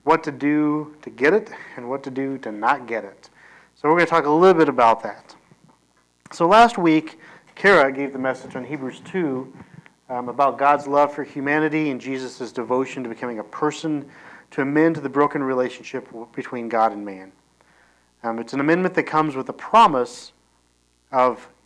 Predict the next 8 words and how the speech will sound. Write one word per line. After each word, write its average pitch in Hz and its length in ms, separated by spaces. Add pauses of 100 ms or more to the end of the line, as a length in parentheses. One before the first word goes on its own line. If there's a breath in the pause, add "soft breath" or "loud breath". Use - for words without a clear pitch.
(100)
eternal, 139 840
or 127 240
we 127 100
could 131 120
also 127 240
say 120 200
transcendent, 117 800
rest. 120 680